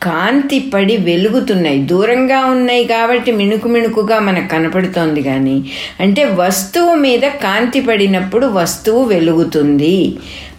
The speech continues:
అది సామాన్యమైనటువంటి అర్థం. వీళ్ళ భాషలో చెప్పాలంటే మామూలు నే-, స-, సాధా-, సర్వసాధారణ సత్యం. వస్తువు మీద వెలుగు పడినప్పుడు వస్తువు వెలుగుతుంది అంటున్నారు. అది ఎలాగండి? వెలగటం ఏమిటంటే, మనమేమో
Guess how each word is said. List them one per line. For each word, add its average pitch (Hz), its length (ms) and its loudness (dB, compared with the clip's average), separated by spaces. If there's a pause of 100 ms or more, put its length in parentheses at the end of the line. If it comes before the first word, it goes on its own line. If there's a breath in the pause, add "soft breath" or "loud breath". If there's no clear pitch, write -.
అది 196 220 0
సామాన్యమైనటువంటి 208 1600 0
అర్థం. 180 540 0
వీళ్ళ 160 220 0
భాషలో 165 460 0
చెప్పాలంటే 156 600 -2
మామూలు 226 800 0 (460 loud breath)
నే-, 175 280 0
స-, 160 260 -4
సాధా-, 208 500 -2
సర్వసాధారణ 196 960 -2
సత్యం. 160 440 -2 (160)
వస్తువు 269 480 0
మీద 214 460 0 (560 loud breath)
వెలుగు 220 340 2
పడినప్పుడు 196 640 0
వస్తువు 196 480 0
వెలుగుతుంది 160 1040 0
అంటున్నారు. 131 800 -2 (160)
అది 208 240 0
ఎలాగండి? 285 600 0
వెలగటం 262 640 0
ఏమిటంటే, 277 520 0
మనమేమో 254 540 0